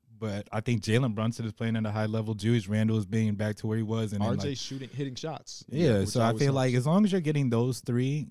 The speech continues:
Speaker 1: you're gonna find the, you know, the other loose ends. It's just you gotta, you know, stay consistent.
Speaker 2: Yeah, I agree. I agree with both of y'all. I don't think that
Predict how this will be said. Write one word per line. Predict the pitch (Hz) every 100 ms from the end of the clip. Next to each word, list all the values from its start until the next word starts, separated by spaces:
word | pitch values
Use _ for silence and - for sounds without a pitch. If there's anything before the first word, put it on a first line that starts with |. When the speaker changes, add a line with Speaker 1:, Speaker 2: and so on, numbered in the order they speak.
| 101
Speaker 1:
you're | 107 127
gonna | 135 131 117
find | - 110 110 107
the, | 101 95
you | 110
know, | 104 98 95 - _
the | 98
other | 104 110
loose | 104 113 -
ends. | 117 131 147 - -
It's | 113 110
just | 110 104 -
you | 113
gotta, | 110 104 101 85 - _ _ -
you | 117
know, | 104
stay | 95 - 107
consistent. | 101 - 104 - 82 - _ -
Speaker 2:
Yeah, | 156 117
I | 131
agree. | 120 110
I | 139
agree | 127 117
with | 104
both | 98 98
of |
y'all. | 95 92
I | 110
don't | 107
think | 110 98
that | 95 90